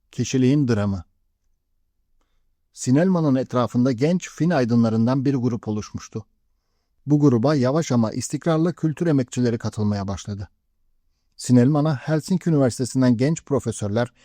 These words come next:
en uzak köylerden papazlar ve illerdeki kasabalarda oldukça aydın tüccar ve sanayiciler,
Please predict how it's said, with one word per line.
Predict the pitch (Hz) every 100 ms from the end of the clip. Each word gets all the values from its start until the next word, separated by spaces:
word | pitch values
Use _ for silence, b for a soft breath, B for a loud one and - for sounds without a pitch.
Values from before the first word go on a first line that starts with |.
| b b
en | 151 170
uzak | 165 160
köylerden | - 139 131 117 113
papazlar | - 110 - 127 127 156 123
ve | 113
illerdeki | 120 117 120 127 147 -
kasabalarda | 160 135 131 117 113 107 117
oldukça | 127 123 135 -
aydın | 107 117 113 135
tüccar | 135 127 110 143 151
ve | 139
sanayiciler, | 127 120 107 107 107 139